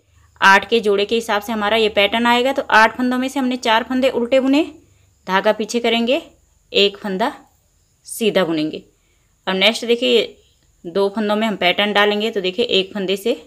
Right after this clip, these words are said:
तीन फंदे बना लेंगे। ये देखिए, मीडियम लूज फंदे बनाएंगे, एक, सिलाई में धागा लपेटेंगे, दो और ये तीन। अब नेक्स्ट फंदे में भी यही प्रोसेस रिपीट होगा।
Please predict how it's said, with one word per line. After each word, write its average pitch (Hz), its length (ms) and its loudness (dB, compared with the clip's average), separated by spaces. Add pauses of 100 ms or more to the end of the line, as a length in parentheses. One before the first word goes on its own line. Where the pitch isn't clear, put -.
(200)
तीन 170 200 -2
फंदे 202 300 -4
बना 220 200 0
लेंगे। 214 260 0 (380)
ये - 80 -10
देखिए, 202 360 -8 (480)
मीडियम 190 240 -2
लूज 202 260 2
फंदे 220 240 -4
बनाएंगे, 220 380 -2 (360)
एक, 180 440 0 (460)
सिलाई 175 220 -2
में 180 140 -4
धागा 175 280 -2
लपेटेंगे, 180 600 -4
दो 208 460 -2 (720)
और 156 120 -8
ये 180 160 0 (800)
तीन। 151 340 -4
अब 180 80 -8
नेक्स्ट 180 280 -2
फंदे 202 300 -2
में 208 140 -4
भी 208 100 -2
यही 208 180 2
प्रोसेस 208 420 -4
रिपीट 214 320 -2
होगा। 214 220 0